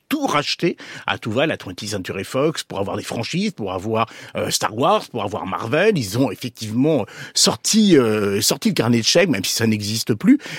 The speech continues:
Donc il y a un vrai problème. Effectivement, ils ont oublié de structurer le modèle économique derrière. Disney Plus, pourtant, a lancé des séries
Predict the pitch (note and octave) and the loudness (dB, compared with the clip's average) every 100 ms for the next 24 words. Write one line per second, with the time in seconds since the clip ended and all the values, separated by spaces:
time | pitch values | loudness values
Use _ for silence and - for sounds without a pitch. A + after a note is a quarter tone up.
0 | - - - A#2 G#2+ F#2 D3 - B2+ F#3 | -2 -2 2 2 2 2 0 2 2 4
1 | F4+ C3 A#2 B2+ F3+ B3 G#2 A#2 D3 G#2 | 2 0 -2 0 2 2 2 2 2 2
2 | - F3 - C3+ D3+ A2+ G#2+ A2 G#2+ G2+ | -4 -4 -2 0 2 2 2 0 -2 -4
3 | G#2 G#2 G#2 G2 F#2+ G#2+ B2 F#3+ E4 C3 | -4 -4 -6 -6 -6 -2 0 0 0 -2
4 | A2+ - - - G#2 C3+ - D#3 D3 - | -6 -8 -14 -6 -2 0 4 4 4 2
5 | D#3 F#3 - - B2+ E3 A#2+ A#2+ F#3+ E3+ | 4 4 2 -2 0 2 4 4 2 2
6 | - G#3 D#3+ C#3 D#3+ C#3 E3+ | 2 4 4 2 2 2 0